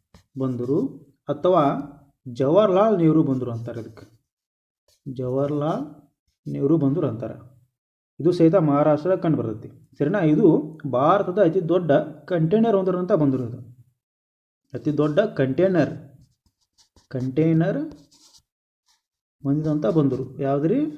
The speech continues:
ನವಸೇನಾ ಬಂದರು. ಇನ್ನು ಭಾರತದ ಹೈಟೆಕ್ ಬಂದರು ಅಂತಾರೆ ಇದಕ್ಕೆ.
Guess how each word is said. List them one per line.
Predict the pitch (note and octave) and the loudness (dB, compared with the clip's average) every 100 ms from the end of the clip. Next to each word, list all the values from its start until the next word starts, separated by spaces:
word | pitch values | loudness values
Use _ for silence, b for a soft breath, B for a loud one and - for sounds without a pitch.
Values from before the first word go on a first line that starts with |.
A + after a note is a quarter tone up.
| - - | -16 -10
ನವಸೇನಾ | C#3 C#3+ D3 C#3+ F#3 | -2 -2 0 0 0
ಬಂದರು. | D3+ C#3 A#2+ A#2 - - - _ - | 2 2 0 -4 -10 -18 -20 _ -4
ಇನ್ನು | D#3 G#3+ D4 - - - C3+ | 0 0 0 -6 -16 -8 0
ಭಾರತದ | D#3 F3 E3+ | 2 2 2
ಹೈಟೆಕ್ | D#3 C#3 D3 G#3+ A3 | 2 2 4 2 0
ಬಂದರು | G3 F#3+ G3+ | 2 2 2
ಅಂತಾರೆ | G3 E3+ B2 | 4 2 2
ಇದಕ್ಕೆ. | A#2 - - - | -2 -8 -16 -20